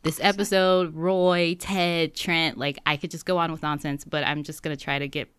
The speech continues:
into the actual structure of the show. Um, so, okay, this is season three, episode two. I Don't Wanna Go to Chelsea.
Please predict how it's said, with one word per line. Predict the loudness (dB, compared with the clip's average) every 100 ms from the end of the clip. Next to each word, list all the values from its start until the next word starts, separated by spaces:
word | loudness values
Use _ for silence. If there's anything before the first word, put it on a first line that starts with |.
| -8
into | -8 -6
the | -8
actual | -8 -10
structure | -10 -10 -10 -10
of | -12
the |
show. | -12 -10 -12 -14 -20 -20 -20 -10 0
Um, | 2 2 -2 -6 -18 -20 -20 _ _ -14
so, | 6 10 12 10 8 4
okay, | 6 6
this | 6 2
is | 0 -2 -10 -14
season | -6 -4 0 -2
three, | -2 -4 -4
episode | -6 -8 -6 -6 -6
two. | -6 -8 -10 -18 _ -20 -20 -8 -2
I |
Don't | 0 0
Wanna | -4 -4
Go | -4
to | -6
Chelsea. | -8 -10 -10 -14 -14